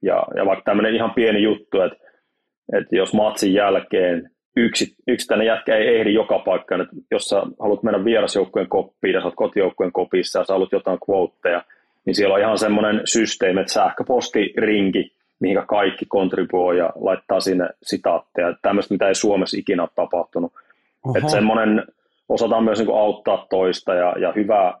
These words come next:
Speaker 1: henkisyys ihan näiden isompienkin kilpailijoiden välillä. Et, et kyllä siellä niinku vapaa-ajalla vietetään paljon myös aikaa kauden ulkopuolella. Et tossa oli, pääsin muutaman kerran kauden jälkeen sit ihan ton, näitten isojen kihojen kanssa tonne.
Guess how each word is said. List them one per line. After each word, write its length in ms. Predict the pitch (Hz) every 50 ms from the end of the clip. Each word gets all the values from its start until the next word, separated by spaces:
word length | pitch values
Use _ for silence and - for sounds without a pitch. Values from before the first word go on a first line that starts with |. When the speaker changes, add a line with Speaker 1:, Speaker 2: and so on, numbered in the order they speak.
| _ - 107
Speaker 1:
henkisyys 520 | 101 95 92 92 90 87 - 92 87 -
ihan 160 | 101 95 92
näiden 220 | 95 90 - 101 104
isompienkin 460 | - - 98 90 98 90 85 87 - -
kilpailijoiden 600 | 98 92 - - 85 87 87 - - - 90 85
välillä. 360 | 87 85 90 85 85 85 85
Et, 80 | 82 _ _ _ _ _ _ _ _ _ -
et 80 | 95 -
kyllä 140 | - 95 90
siellä 180 | 101 98 101
niinku 140 | 95 104 110
vapaa-ajalla 540 | 107 101 - 107 101 101 101 98 98 95 87
vietetään 400 | 92 92 87 82 - 95 90 85
paljon 220 | - 92 92 90
myös 200 | 87 90 85 -
aikaa 300 | - 90 87 82 - 92
kauden 280 | 87 - 90 90 90 92
ulkopuolella. 600 | 92 92 90 90 85 - - - 87 85 85 82
Et 120 | 82 - -
tossa 240 | - 95 - - 92
oli, 240 | 92 87 90 - _ _ _ _ _ _ _ _ _ _ - - _ _ _ _ _ _ _ _ _ -
pääsin 500 | - 92 92 92 95 101 98 98 98 101 - - _ _ _ _ _ _ -
muutaman 360 | 131 113 113 113 110 104 87
kerran 220 | - 104 104 98
kauden 320 | - - 101 101 98 98 98
jälkeen 440 | 98 95 95 92 - - 95 92 85
sit 160 | 87 - -
ihan 220 | 92 87 92 87
ton, 440 | - 95 90 92 92 90 90 90 92 85
näitten 280 | 92 90 - - -
isojen 280 | 101 92 104 95 92 87
kihojen 320 | - 95 87 90 87 85
kanssa 360 | 80 - 87 87 82 - - -
tonne. 340 | - 85 87 87 87 85 -